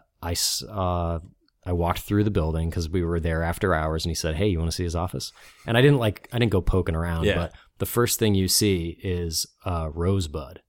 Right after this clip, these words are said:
Speaker 1: the sled,
Speaker 2: Oh, really?
Speaker 1: is on his wall.
Speaker 2: The actual sled?
Speaker 1: The actual Citizen Kane
Speaker 2: Wow.
Speaker 1: Rosebud. And then also there were, like,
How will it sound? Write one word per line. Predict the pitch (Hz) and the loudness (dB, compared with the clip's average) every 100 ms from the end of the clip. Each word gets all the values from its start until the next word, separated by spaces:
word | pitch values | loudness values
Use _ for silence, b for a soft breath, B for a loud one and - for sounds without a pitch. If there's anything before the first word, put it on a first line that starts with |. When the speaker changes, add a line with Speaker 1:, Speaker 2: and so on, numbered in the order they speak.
| _ | _
Speaker 1:
the | - | -4
sled, | 85 95 90 73 78 | -2 0 -2 -4 -8
Speaker 2:
Oh, | 113 123 | -2 0
really? | 110 127 113 | 0 0 2
Speaker 1:
is | 101 | 0
on | 98 95 | 0 0
his | 90 78 | 0 -2
wall. | 80 80 - - | -4 -4 -6 -8
Speaker 2:
The | 101 87 | -6 -4
actual | 82 - 101 98 | -6 -6 -6 -2
sled? | 107 104 | 2 2
Speaker 1:
The | 95 | 4
actual | 101 - 107 101 | 2 2 4 2
Citizen | - 101 92 98 92 | 2 0 2 2 2
Kane | 95 90 87 | 2 2 0
Speaker 2:
Wow. | 69 67 69 | -2 -6 -4
Speaker 1:
Rosebud. | 90 90 78 78 78 - 104 | 0 0 -2 -6 -6 -8 -2
And | 92 | 0
then | 90 87 | 2 0
also | - 90 - 87 | -2 -2 0 0
there | 85 85 | 0 0
were, | 82 | 0
like, | 82 78 - | -2 -4 -8